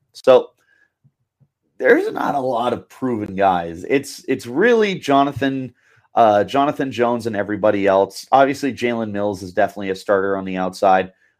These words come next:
but Jack has a, has a really good inside track, just like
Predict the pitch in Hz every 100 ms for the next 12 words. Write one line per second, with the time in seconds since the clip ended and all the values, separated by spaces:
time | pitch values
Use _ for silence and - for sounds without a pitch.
0 | _ 123 123 - - 117 139 175 202 151
1 | 131 107 110 101 92 _ _ _ - 107
2 | 98 95 110 143 143 135 127 - 120 113
3 | 120 113 - 113 110 - 131 - 160 165
4 | -